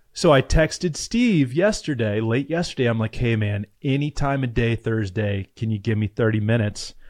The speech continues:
And, um, and he came through. The big guy came through with, with your schedule, with your celebrity.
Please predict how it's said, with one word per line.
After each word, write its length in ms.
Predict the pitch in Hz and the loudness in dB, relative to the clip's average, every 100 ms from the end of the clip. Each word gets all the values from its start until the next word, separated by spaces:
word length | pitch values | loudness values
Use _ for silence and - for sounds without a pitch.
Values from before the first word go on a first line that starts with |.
| - - - _ - | -20 -20 -20 _ -2
And, 440 | 120 117 113 104 | 2 2 2 2
um, 520 | 120 113 110 107 107 95 - _ _ _ _ _ - | 4 6 6 4 0 -8 -16 _ _ _ _ _ -4
and 100 | 113 | -2
he 40 | |
came 320 | 110 - 110 107 | 0 0 0 0
through. 380 | 98 90 82 - - | -2 -2 -4 -12 -6
The 100 | 104 | 0
big 200 | 113 113 | 0 2
guy 200 | 113 107 | 2 2
came 300 | - 104 104 | 2 0 0
through 520 | - 90 90 - - | -2 -4 -4 -10 -4
with, 240 | 110 107 - | 0 0 -2
with 300 | 127 113 - | -4 -4 -4
your 100 | 98 | -6
schedule, 840 | - - - 165 131 113 110 90 | -6 -2 2 2 2 0 -2 -2
with 240 | 95 98 - | -6 -10 -6
your 120 | 110 | -6
celebrity. 880 | - 113 120 143 123 113 104 95 | -4 -2 2 2 4 0 0 -6